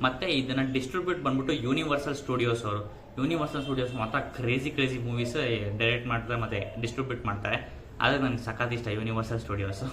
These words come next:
ಮತ್ತೆ ಮ್ಯಾಟ್ ಡೇಮನ್ ಅವರು ಪ್ಲೇ ಮಾಡ್ತಿರೋ ಬಂದ್ಬಿಟ್ಟು ಒಡೆಸಿಯಸ್ ಅಂತ. ಇವರು King of Ithaca ಅಂತ. ನನ್ಗೆ ಅದು ಗೊತ್ತಿಲ್ಲ ಹೇಗೆ ಪ್ರೊನೌನ್ಸ್ ಮಾಡ್ತಾರೆ ಅಂತ, ನನ್ಗೆ ಬಂದಂಗೆ ಹೇಳ್ತಾ ಇದ್ದೀನಿ. ತಪ್ಪಿದ್ರೆ ಕೆಳಗಡೆ ಕಾಮೆಂಟ್ ಮಾಡಿ. ಇಠಾಕ ಅನ್ನೋ ಕಿಂಗ್ಡಮ್‌ಗೆ ಇವರು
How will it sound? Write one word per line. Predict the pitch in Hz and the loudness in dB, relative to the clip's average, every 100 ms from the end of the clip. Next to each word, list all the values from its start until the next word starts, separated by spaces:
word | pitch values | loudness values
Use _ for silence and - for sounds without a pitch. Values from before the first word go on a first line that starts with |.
| - | -6
ಮತ್ತೆ | 120 139 | -2 0
ಮ್ಯಾಟ್ | 131 110 127 139 | 4 6 6 4
ಡೇಮನ್ | 127 131 139 131 | 2 4 4 4
ಅವರು | 123 139 | 4 4
ಪ್ಲೇ | 151 - 127 | 2 2 4
ಮಾಡ್ತಿರೋ | 135 127 127 120 | 4 2 0 -2
ಬಂದ್ಬಿಟ್ಟು | 113 113 117 | 0 0 0
ಒಡೆಸಿಯಸ್ | - 117 120 - 120 113 | 2 2 2 2 2 2
ಅಂತ. | - - 135 147 | -2 0 0 0
ಇವರು | 123 131 139 | -2 -2 -2
King | - - 135 135 143 | -4 -2 4 4 6
of | 143 165 - - - - | 6 4 2 -8 -8 -4
Ithaca | 127 - 156 147 - | -4 -2 2 2 4
ಅಂತ. | 117 101 101 | 2 2 0
ನನ್ಗೆ | 107 110 110 | 0 0 0
ಅದು | 110 | -2
ಗೊತ್ತಿಲ್ಲ | 113 113 135 123 | -4 0 2 2
ಹೇಗೆ | 117 117 - | 0 -2 0
ಪ್ರೊನೌನ್ಸ್ | 117 117 117 | 2 2 2
ಮಾಡ್ತಾರೆ | 113 110 104 | 0 2 0
ಅಂತ, | 98 | 0
ನನ್ಗೆ | 123 113 104 | 0 0 0
ಬಂದಂಗೆ | 104 117 | 0 2
ಹೇಳ್ತಾ | 113 113 104 | 2 0 0
ಇದ್ದೀನಿ. | 101 110 135 - - - - | 0 -2 -2 -4 -12 -14 -2
ತಪ್ಪಿದ್ರೆ | 127 - 131 131 - | 0 2 2 0 -2
ಕೆಳಗಡೆ | 117 117 | -2 -2
ಕಾಮೆಂಟ್ | 113 113 123 113 | 0 0 0 0
ಮಾಡಿ. | 107 120 - - - | -2 -2 -4 -10 -4
ಇಠಾಕ | 123 123 156 139 143 | -4 2 2 4 4
ಅನ್ನೋ | 135 131 131 131 - | 6 4 2 0 -4
ಕಿಂಗ್ಡಮ್‌ಗೆ | 123 123 120 147 | 0 0 0 2
ಇವರು | 139 120 123 | 2 4 4